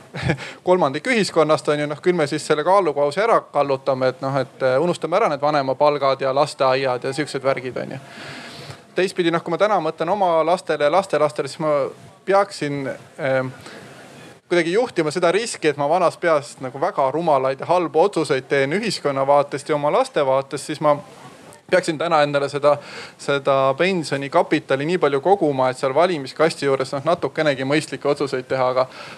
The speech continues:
aga tõesti, kui me räägime tuleviku riiklikust pensionist, siis me peame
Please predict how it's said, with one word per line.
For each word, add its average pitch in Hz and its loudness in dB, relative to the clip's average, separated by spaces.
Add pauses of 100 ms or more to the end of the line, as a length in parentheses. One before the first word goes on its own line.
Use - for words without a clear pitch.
(180)
aga 139 -2
tõesti, 202 0
kui 139 -4
me 135 0
räägime 160 2
tuleviku 135 0
riiklikust 185 -4
pensionist, 143 0
siis 135 -8
me 135 -4 (340)
peame 147 2